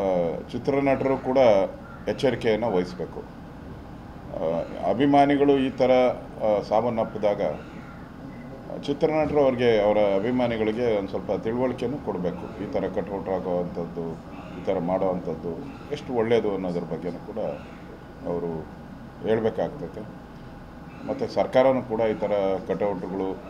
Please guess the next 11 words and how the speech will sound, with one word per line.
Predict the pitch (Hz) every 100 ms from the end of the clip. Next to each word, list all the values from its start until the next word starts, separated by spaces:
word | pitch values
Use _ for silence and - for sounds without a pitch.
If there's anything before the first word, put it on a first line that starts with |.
| - - -
ಆ, | 85
ಎಷ್ಟೆಷ್ಟು | 87 92 110 107 101
ಅಡಿ | 98 101
ಹಾಕ್ತಾರೆ, | 98 98 95 90 90
ಇದೆಲ್ಲ | 87 87 92 95
ಕೂಡ | 85 95
ಒಂದು | 98 92 87 87
ನಿರ್ಬಂಧವನ್ನು | 87 101 107 107 107 101 95 87 76
ತಂದರೆ | 87 95 82 65 - - - - - - -
ಈ | 143
ಥರ | 160